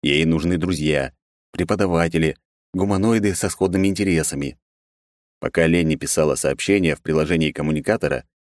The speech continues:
она ежеминутно вздрагивала всем телом и нервно постукивала пальцами по губам. Глядя на ёрзающую и отчаянно переживающую полуметарку, Олеса не выдержала и крепко её обняла,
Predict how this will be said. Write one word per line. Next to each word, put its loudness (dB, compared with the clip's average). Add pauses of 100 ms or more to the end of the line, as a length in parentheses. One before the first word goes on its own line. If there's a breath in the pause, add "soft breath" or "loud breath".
(260)
она 0
ежеминутно 0
вздрагивала 0
всем -2
телом 0 (380)
и 0
нервно 2
постукивала 0
пальцами -2
по -4
губам. -2 (560)
Глядя 2
на 0
ёрзающую 0 (300)
и 0
отчаянно 0
переживающую 0
полуметарку, 0 (220)
Олеса 2
не 2
выдержала 2
и 2
крепко -2
её 2
обняла, 0